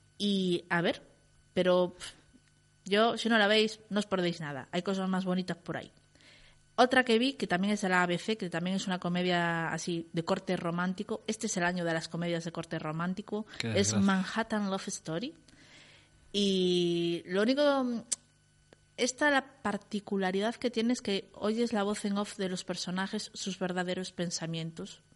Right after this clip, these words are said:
Speaker 1: y lo que sale por su boca es otra cosa.
Speaker 2: Como en la peli de Dune.
Speaker 1: Ah, en plan, "Oh, qué guapa estás", pero realmente el chico está pensando, "Mmm, qué pedazo de escote llevas". ¿Sabes?
Speaker 2: Hmm.
Speaker 1: Es de ese palo. Es una chica que llega a la gran ciudad, Nueva York,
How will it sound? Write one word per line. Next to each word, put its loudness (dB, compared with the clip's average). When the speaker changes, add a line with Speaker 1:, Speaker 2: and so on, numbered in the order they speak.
Speaker 1:
y 2
lo 4
que 0
sale -2
por -8
su -6
boca -4
es -10
otra -10
cosa. -20
Speaker 2:
Como 2
en 0
la -2
peli -2
de -2
Dune. -4
Speaker 1:
Ah, -6
en -4
plan, -2
"Oh, 4
qué 0
guapa 0
estás", -2
pero -4
realmente -2
el -4
chico -8
está -4
pensando, -4
"Mmm, 0
qué -6
pedazo -8
de -14
escote -12
llevas". -18
¿Sabes? -2
Speaker 2:
Hmm. -2
Speaker 1:
Es 4
de 4
ese -2
palo. -4
Es 0
una 2
chica -2
que -4
llega 0
a 4
la 2
gran 0
ciudad, -2
Nueva 0
York, 0